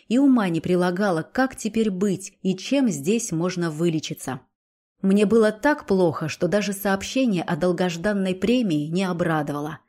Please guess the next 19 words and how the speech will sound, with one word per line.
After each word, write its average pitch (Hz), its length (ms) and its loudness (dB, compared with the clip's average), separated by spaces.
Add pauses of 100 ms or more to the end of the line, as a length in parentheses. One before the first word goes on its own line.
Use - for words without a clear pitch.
(140)
Оно 196 220 0
просто 269 380 0
не 240 120 4
достигло 220 640 0
моего 196 280 2
сознания. 196 800 0 (280)
А 175 100 0
потом 196 360 2
я 170 180 2
шла 208 240 0
на 190 120 0
ферму 240 360 0
через 214 380 -2
поле, 156 420 0
которое 185 400 0
сегодня 196 480 0
казалось 175 560 -2
мне 165 160 -2
бесконечным. 165 1040 -2